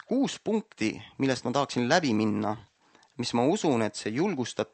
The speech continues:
teid tõsisemalt mõtlema finantside peale ja natukene tõsisemalt suhtuma ka sellesse maamanasse.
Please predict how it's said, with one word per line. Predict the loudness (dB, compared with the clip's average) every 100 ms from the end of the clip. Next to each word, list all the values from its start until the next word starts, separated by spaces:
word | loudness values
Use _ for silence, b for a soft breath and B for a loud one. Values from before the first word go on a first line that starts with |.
| -2
teid | 0 0 -2
tõsisemalt | -2 0 0 -2 -2 -2
mõtlema | -2 -2 -2 -2
finantside | -2 0 0 -4 -4 -2
peale | 0 -2 -2 -6 -8 B B B -6
ja | 0
natukene | 0 -2 -6 -2 -2
tõsisemalt | -2 -4 -4 -4 -4 -4
suhtuma | -6 -8 -8 -4 -2 2
ka | 0 -2 -6 _ _ _ _ _
sellesse | -6 -4 -4 -4
maamanasse. | 0 2 0 -2 -8 -12 -14